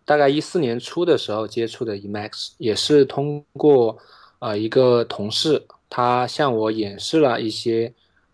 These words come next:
呃，Emacs 的那个 org mode，我当时觉得这个东西，呃，很强大，然后在 Vim 社区里面，呃，基本找不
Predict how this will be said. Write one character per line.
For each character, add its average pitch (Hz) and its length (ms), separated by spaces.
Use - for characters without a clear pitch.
呃， 107 360
Emacs 131 440
的 107 140
那 113 200
个 110 100
org 143 300
mode， 139 440
我 - 100
当 139 220
时 117 200
觉 113 140
得 113 100
这 120 140
个 120 60
东 123 160
西， 127 400
呃， 104 160
很 - 180
强 101 180
大， - 220
然 - 140
后 120 160
在 127 220
Vim 151 260
社 127 180
区 131 140
里 123 140
面， 113 360
呃， 104 300
基 - 200
本 123 240
找 98 180
不 - 320